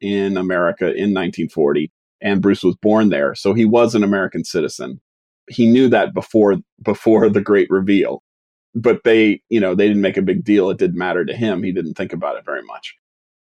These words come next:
What had happened was that Bruce Lee, after he started studying Wing Chun, wanted to go learn how to be better at it. And so he would go on the streets of Hong Kong and bump into people.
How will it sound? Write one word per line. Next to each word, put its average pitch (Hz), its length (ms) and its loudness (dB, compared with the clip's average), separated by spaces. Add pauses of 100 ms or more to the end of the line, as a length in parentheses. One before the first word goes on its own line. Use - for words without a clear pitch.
(260)
What 120 300 4
had 110 100 4
happened 143 500 -2
was 101 400 2
that 98 140 0
Bruce 113 300 0
Lee, 107 140 4
after 104 280 -2
he 98 60 0
started 95 480 -2 (180)
studying 95 480 0
Wing 92 220 -2
Chun, 104 480 -2
wanted 104 380 -2
to 90 220 -2 (120)
go 98 320 4
learn 95 340 0
how 98 160 -4
to 95 80 -4
be 87 220 -6
better 95 280 0
at 135 180 0
it. 170 120 -8 (480)
And 98 160 -6
so 107 140 2
he 113 140 2
would 104 160 2
go 117 200 4
on 113 160 2
the 98 80 0
streets - 520 -2
of - 100 0
Hong 120 260 0
Kong 90 440 -4 (400)
and 98 340 -6
bump 110 240 0
into 113 240 2
people. - 480 -6